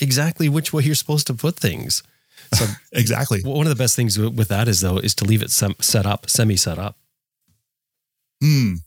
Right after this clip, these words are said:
Speaker 2: So
Speaker 1: Like
Speaker 2: that when you pull it out, it's kinda set, halfway good to go.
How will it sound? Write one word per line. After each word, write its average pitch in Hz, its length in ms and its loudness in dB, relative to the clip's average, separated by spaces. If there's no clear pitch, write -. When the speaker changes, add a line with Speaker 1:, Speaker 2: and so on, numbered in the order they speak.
Speaker 2:
So 123 220 2
Speaker 1:
Like 117 60 2
Speaker 2:
that 110 120 0
when 113 100 2
you 101 80 2
pull 104 200 0
it 92 60 0
out, 98 180 0
it's 90 140 -4
kinda 95 200 0
set, - 260 0
halfway 104 280 0
good 90 160 0
to 92 60 0
go. 95 180 0